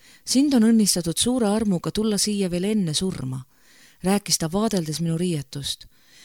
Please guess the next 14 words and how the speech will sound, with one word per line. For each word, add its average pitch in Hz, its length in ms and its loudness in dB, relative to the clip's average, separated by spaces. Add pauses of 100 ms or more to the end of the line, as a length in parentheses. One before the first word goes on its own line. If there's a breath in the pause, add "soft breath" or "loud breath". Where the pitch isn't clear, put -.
(160 soft breath)
Vaatasin 202 440 2
ka 208 80 0
iseennast. 151 640 -4 (380 soft breath)
Mul 202 120 4
oli 240 140 6
ikka 214 220 -2
veel 156 120 0
seljas 165 360 -2
vana 180 300 0
alanduse 156 400 -2
mantel 190 460 -2 (320 soft breath)
sõjavarustusega 190 840 0
selle 175 200 -4
all. 147 280 -6